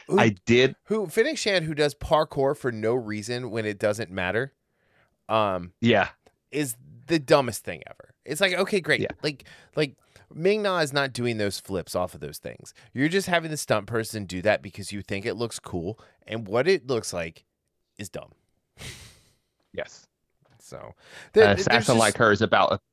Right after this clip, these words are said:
Speaker 1: Yeah.
Speaker 2: a, is about economy of motion.
Speaker 1: Yeah. Yeah.
Speaker 2: And
Speaker 1: E-,
Speaker 2: so
Speaker 1: exactly. Especially because, like, she's got a,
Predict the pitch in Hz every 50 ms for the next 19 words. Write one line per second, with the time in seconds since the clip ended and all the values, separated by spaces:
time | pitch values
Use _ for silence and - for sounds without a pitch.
0 | _ _ - 113 87 71 78 - 104 101 - 117 107 - - 101 107 95 110 101
1 | 95 95 - - 131 110 107 110 104 98 98 95 - 104 98 98 95 92 - -
2 | 80 69 82 - _ _ _ _ _ _ _ _ _ _ _ _ _ 85 87 69
3 | 60 62 - _ _ _ _ - 135 180 226 165 - - 95 92 90 92 - _
4 | _ _ _ - - - - - - - 95 92 98 - - 262 269 285 - 185
5 | 143 175 190 - - 285 285 269 - 320 254 220 170 - 196 175 156 - 170 156
6 | - - - 160 151 139 - 156 151 139 139 120 107 78